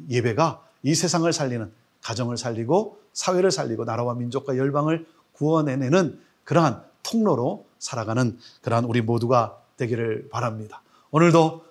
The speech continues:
하나님의 사랑에 반응하며 하나님의 사랑에 합당한 그러한 삶을 삶으로 말미암아 하나님을 기쁘시게 하는 저와 여러분이 되기를 바라고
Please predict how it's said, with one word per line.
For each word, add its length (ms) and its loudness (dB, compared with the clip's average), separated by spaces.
하나님의 420 2
사랑에 340 -2
반응하며 680 -2
하나님의 400 4
사랑에 480 4
합당한 680 0
그러한 240 -4
삶을 420 -8
삶으로 380 -8
말미암아 640 -4
하나님을 460 4
기쁘시게 480 0
하는 340 2
저와 280 0
여러분이 300 -4
되기를 320 -6
바라고 300 -16